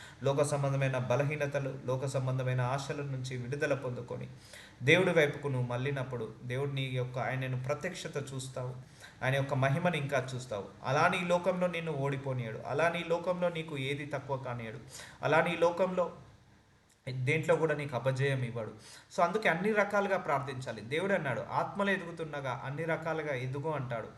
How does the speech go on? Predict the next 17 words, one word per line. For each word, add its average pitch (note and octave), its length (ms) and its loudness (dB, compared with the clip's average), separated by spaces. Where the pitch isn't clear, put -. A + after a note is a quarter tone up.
ఆత్మలు D3+ 360 0
ఎదగాలి, E3 380 0
ఆత్మీయంగా D#3+ 500 0
ఎదగాలి, D#3 320 0
వాక్యంలో C#3 520 -2
ఎదగాలి, D3 320 -4
దేవుళ్ళు C#3+ 440 -2
ఎదగాలి, C#3+ 460 -2
జ్ఞానములో, C#3+ 640 2
దైవ C3+ 300 2
జ్ఞానంలో D3+ 540 0
ఎదగాలి, C#3+ 420 -6
అలాగే C#3 440 -4
ఆస్తిలో D3+ 420 -4
ఎదగాలి, C#3+ 420 -4
ధనములో C#3+ 420 0
ఎదగాలి, C3+ 640 -4